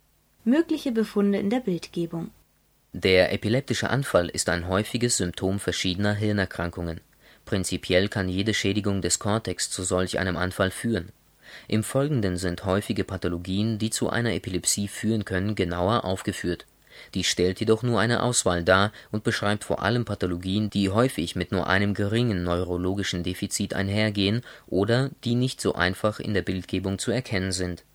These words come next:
Speaker 2: Häufige hier nicht aufgeführte Pathologien sind ischämische und hämorrhagische Schlaganfälle,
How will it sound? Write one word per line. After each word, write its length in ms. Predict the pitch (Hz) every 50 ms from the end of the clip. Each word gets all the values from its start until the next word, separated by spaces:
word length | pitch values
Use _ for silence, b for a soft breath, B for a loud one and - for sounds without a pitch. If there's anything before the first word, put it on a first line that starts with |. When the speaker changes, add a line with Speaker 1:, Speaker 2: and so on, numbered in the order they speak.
| _ _ _ _ _ B B B B B B B B
Speaker 2:
Häufige 440 | - 92 90 90 - - 98 107 107
hier 260 | 104 98 104 101 104
nicht 320 | 104 113 135 - - - -
aufgeführte 540 | 95 101 - - 98 - - 95 - 90
Pathologien 640 | 85 - 95 - 92 85 82 82 - 92 90 87 87
sind 360 | 85 90 92 95 117 127 - _ _ _ _ _ _ B B B B B B B
ischämische 640 | B 113 - - - 131 139 139 120 - - 87 -
und 260 | - 87 87 - -
hämorrhagische 800 | - 95 101 98 90 92 90 87 95 107 104 101 90 - - 87
Schlaganfälle, 800 | - - - 92 87 92 - 98 98 - - 101 101 113 127 147